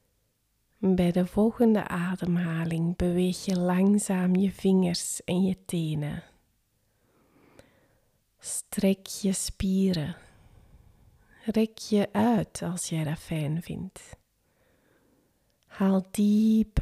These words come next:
adem. En adem volledig uit. Haal je schouders op bij het inademen. En laat ze weer zakken bij het uitademen.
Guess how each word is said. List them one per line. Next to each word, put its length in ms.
adem. 880
En 240
adem 420
volledig 1080
uit. 680
Haal 320
je 200
schouders 760
op 320
bij 200
het 140
inademen. 1000
En 120
laat 380
ze 120
weer 200
zakken 580
bij 200
het 160
uitademen. 880